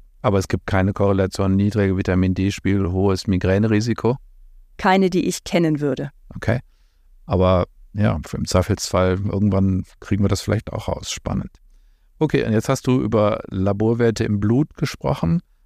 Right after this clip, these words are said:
Speaker 1: Ähm, wie ist denn der Stellenwert der Lumbalpunktion?
Speaker 2: Die Lumbalpunktion würde ich natürlich immer empfehlen, wenn wir in der Akutphase sind, wenn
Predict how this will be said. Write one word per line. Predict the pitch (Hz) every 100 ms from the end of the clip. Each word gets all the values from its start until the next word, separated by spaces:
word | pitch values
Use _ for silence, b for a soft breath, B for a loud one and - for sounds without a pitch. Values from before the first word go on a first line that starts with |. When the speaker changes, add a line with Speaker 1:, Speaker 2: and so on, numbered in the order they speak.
| -
Speaker 1:
Ähm, | 123 113 110 104
wie |
ist | 110 -
denn | 113
der | 107
Stellenwert | - 101 98 104 101 -
der | 92
Lumbalpunktion? | 92 87 82 85 117 104 110 131 139 _ _ - _ _ - - _
Speaker 2:
Die | 185
Lumbalpunktion | 175 170 160 165 233 233 226 - 202 208 214 214 -
würde | 175 180 185
ich | 185
natürlich | 175 - 170 170 -
immer | 202 202
empfehlen, | 175 - 170 175 180
wenn | 160 165
wir |
in | 156
der | 156 147
Akutphase | - 226 - - 175 170 170
sind, | 165 170 175
wenn | 160